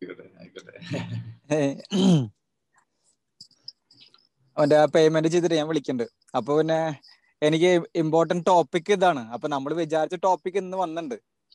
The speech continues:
Speaker 1: ഓ, അങ്ങനെ. <laughs> ഞാൻ ഇന്ന്, ഇന്നത്തെ, ഇന്നത്തെ ടോപ്പിക് ശരിക്കും പറഞ്ഞാൽ കുറച്ച് ചില എല്ലാവർക്കും അട്രാക്ഷൻ ഉണ്ടാവില്ല, എന്നാൽ കുറച്ച് പേർക്ക് ഉണ്ടാവുള്ളൂ. ആ,
Speaker 2: ഇല്ല,
Speaker 1: പക്ഷേ
Speaker 2: അത് അതെന്താ സംഭവിച്ചാല് സാറിന്റെ വീഡിയോസ്, മുന്നുള്ള വീഡിയോസ് ഉണ്ട്,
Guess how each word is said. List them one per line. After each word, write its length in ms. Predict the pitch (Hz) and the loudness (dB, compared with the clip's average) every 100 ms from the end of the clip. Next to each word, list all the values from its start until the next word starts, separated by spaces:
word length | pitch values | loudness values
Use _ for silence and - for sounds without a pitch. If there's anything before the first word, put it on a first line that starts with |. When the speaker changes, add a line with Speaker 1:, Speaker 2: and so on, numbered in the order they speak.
| - | -6
Speaker 1:
ഓ, 80 | 113 | -6
അങ്ങനെ. 320 | 107 117 98 117 | -4 -6 -8 -8
<laughs> 600 | - 131 160 143 143 131 | -8 -6 -4 -4 -2 0
ഞാൻ 120 | 123 147 | 0 -2
ഇന്ന്, 140 | 143 139 | -4 -6
ഇന്നത്തെ, 360 | 131 139 139 - - _ - | -6 -6 -6 -10 -18 _ -6
ഇന്നത്തെ 260 | 127 151 | -2 0
ടോപ്പിക് 320 | 165 156 147 147 | 0 0 -2 -4
ശരിക്കും 300 | 143 139 143 | -4 -2 -2
പറഞ്ഞാൽ 300 | 139 139 135 | 0 -2 0
കുറച്ച് 400 | 139 139 - 139 | -2 -4 -6 -2
ചില 180 | 135 | 0
എല്ലാവർക്കും 760 | 143 135 131 139 151 160 - 160 - 143 | 0 -2 -4 0 0 0 0 -2 -2 -10
അട്രാക്ഷൻ 460 | - 135 135 147 | -4 -2 -2 -4
ഉണ്ടാവില്ല, 340 | 135 120 120 113 | -4 -2 -4 -8
എന്നാൽ 220 | 110 117 | -16 -12
കുറച്ച് 260 | 117 - 117 | -12 -12 -12
പേർക്ക് 220 | 113 113 | -10 -10
ഉണ്ടാവുള്ളൂ. 400 | 98 98 98 90 _ _ _ _ _ _ _ | -10 -12 -12 -14 _ _ _ _ _ _ _
ആ, 60 | 101 156 | -6 -2
Speaker 2:
ഇല്ല, 180 | 196 254 | 2 2
Speaker 1:
പക്ഷേ 400 | 214 156 - 277 | 2 0 -4 -6
Speaker 2:
അത് 220 | 170 220 214 208 220 - - | -4 -4 -4 -4 -8 -12 -12
അതെന്താ 280 | 165 190 190 | -12 -10 -8
സംഭവിച്ചാല് 540 | 214 190 208 214 208 | -6 -4 -6 -4 -4
സാറിന്റെ 480 | 196 190 190 202 226 | -2 0 0 -2 -2
വീഡിയോസ്, 600 | 226 226 208 220 214 240 | 0 0 0 -2 -2 -6
മുന്നുള്ള 600 | 233 233 220 226 226 233 | -6 -6 -6 -6 -4 -2
വീഡിയോസ് 500 | 226 233 220 214 - | -2 -2 0 -2 -2
ഉണ്ട്, 260 | 220 170 | -6 -4